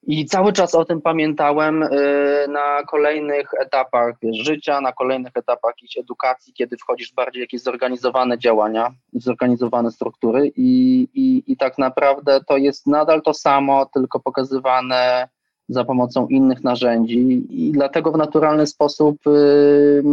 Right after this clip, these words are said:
przez to, że też dużo rysowałem i malowałem, miałem, miałem też szerokie takie przygotowanie warsztatowe,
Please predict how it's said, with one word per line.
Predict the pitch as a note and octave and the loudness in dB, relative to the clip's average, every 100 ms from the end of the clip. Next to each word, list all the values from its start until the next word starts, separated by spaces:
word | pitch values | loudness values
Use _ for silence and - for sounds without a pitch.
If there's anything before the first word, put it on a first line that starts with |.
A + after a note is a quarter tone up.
| C#3 C3+ - - | 0 -2 -10 -16
przez | - D3 | -6 -4
to, | D3 | -2
że | C#3 | -4
też | C3+ C3+ | -4 -4
dużo | C#3+ C#3+ C3 | -2 0 0
rysowałem | C#3 - C#3+ C#3+ C#3 B2+ | 0 0 2 4 2 0
i | C3 | 0
malowałem, | C3 C3 B2+ A#2+ A#2+ B2+ | 2 0 2 0 0 -2
miałem, | B2+ B2 B2+ - | -4 -4 -6 -6
miałem | B2+ B2+ | -6 -6
też | B2+ - | -6 -8
szerokie | C3+ C3 - | -8 -8 -8
takie | B2 A#2+ B2 | -10 -10 -12
przygotowanie | C3 B2+ B2 B2 B2+ | -10 -8 -8 -6 -6
warsztatowe, | B2+ B2 - B2 A#2+ A2+ A2+ B2+ | -4 -6 -4 -2 0 0 0 0